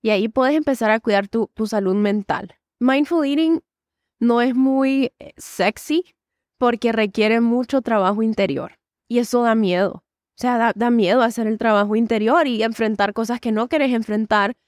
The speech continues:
y has estado tapando con comida, porque la comida te da ese, como esa curita, que le pones una curita a algo que en realidad necesita pun-, puntadas.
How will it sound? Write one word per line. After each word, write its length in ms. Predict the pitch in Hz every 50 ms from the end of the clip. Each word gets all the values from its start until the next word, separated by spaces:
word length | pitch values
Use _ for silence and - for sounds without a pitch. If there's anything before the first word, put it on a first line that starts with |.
| _ _ _ _ _ _
y 80 | -
has 100 | 233 240
estado 540 | 240 233 - - - 240 233 214 214 214 226
tapando 580 | - 226 226 - - 214 196 185 190 190 196 208
con 420 | - - 180 175 170 175 185 - _ _ _ _ _ _ _ _ _
comida, 600 | - 220 214 233 311 403 480 302 247 - 160 - _ _ _
porque 300 | - 220 220 214 - 233
la 120 | 233 208 208
comida 440 | - - 202 196 208 240 269 277
te 160 | 254 - 254 247
da 220 | 240 226 226 233
ese, 340 | 247 214 - 233 233 233 - _ _ _ _ _ _ -
como 240 | - 226 220 196
esa 200 | 196 - - 269
curita, 680 | 285 - 254 247 233 294 320 - - - 170 175 - _ _ _ _ _
que 300 | - 226 214 - - - -
le 140 | 226 233 214
pones 280 | 202 220 220 240 269
una 180 | 294 311 339 330
curita 400 | - 302 294 311 359 - - 311
a 40 | 285
algo 180 | 311 311 302
que 80 | - 285
en 80 | 269
realidad 340 | 254 247 226 220 196 196 208
necesita 480 | 240 262 247 254 240 - 220 196 - 226
pun-, 260 | - - 226 214 - - _
puntadas. 640 | - 196 202 196 226 269 285 208 - - - -